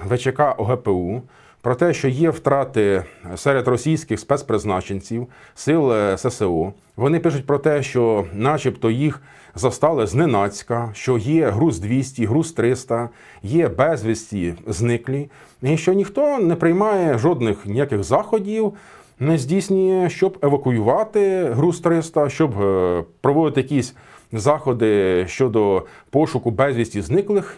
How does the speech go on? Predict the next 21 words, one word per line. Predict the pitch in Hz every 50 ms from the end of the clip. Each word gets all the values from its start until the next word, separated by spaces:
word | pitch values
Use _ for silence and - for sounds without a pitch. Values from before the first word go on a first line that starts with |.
| -
ніхто | - 95 107 104 - - 147 139
нічого | 135 127 135 131 120 117
не | 113 113
робить, | 113 156 202 247 294 254 262 254 254 -
і | - 143 190 240
такі | - - 269 - - 226 254 214 - -
емоції | 196 214 240 262 277 262 226 - - - 139 135 131 123
стоять | 120 - - 156 151 156 147 131 113 107
в | - 107
російських | 117 113 - 107 101 95 - - 107 101 101
змі. | 85 92 78 55 - _ _ _ _ _ _ _ _ _ _ _ _ _ _ -
Раніше | 110 135 165 220 294 302 - - 269 262 254
в | 202 -
Сирії | - - 175 180 175 165 156 139 135 117 95 - - -
активно | - 113 120 120 - - 170 160 135 135 120
була | 117 127 131 131
задіяна | 117 135 127 110 113 143 135 131 120 117 110 107 98
П | 98 - 123 123
В | 123 127 127
К | 151 143
Вагнера, | 120 95 101 92 82 80 90 95 98 104 117 127